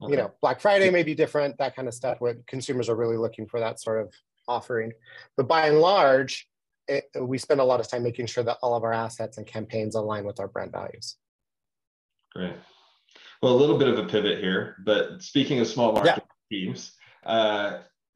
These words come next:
Speaker 1: you know, you do have experience managing, s-, you know, marketing teams, and then,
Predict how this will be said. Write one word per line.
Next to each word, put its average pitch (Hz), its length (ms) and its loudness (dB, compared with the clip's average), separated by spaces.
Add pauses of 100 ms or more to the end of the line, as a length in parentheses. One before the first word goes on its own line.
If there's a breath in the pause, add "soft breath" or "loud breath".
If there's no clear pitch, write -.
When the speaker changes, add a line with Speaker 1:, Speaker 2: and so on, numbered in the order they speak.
Speaker 1:
you 113 160 -2
know, 107 480 0 (160)
you 123 180 -6
do 117 180 0
have 101 160 0
experience 92 520 -6
managing, 82 760 -6
s-, - 460 -16
you 92 100 -6
know, 85 140 0
marketing 85 420 -2
teams, 85 500 -8
and 80 100 -10
then, 80 240 -8